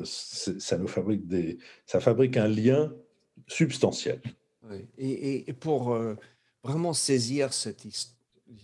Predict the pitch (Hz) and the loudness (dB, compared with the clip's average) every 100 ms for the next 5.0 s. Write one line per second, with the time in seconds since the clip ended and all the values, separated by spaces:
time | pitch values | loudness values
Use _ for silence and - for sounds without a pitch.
0 | 107 113 101 95 98 104 113 123 107 - | -20 -18 -14 -12 -12 -6 -4 -4 -6 -4
1 | 135 117 90 95 98 98 98 - - 127 | -2 -2 -4 -8 -12 -12 -10 -12 -10 -12
2 | - 110 165 - _ _ _ _ 113 120 | -10 -12 -12 -14 _ _ _ _ -4 -4
3 | 123 127 127 117 147 - - - 143 123 | -2 -4 -4 -4 -6 -8 -16 -20 -20 -4
4 | 143 156 120 113 - 113 73 - - - | 0 2 0 -4 -4 -6 -6 -8 -8 -8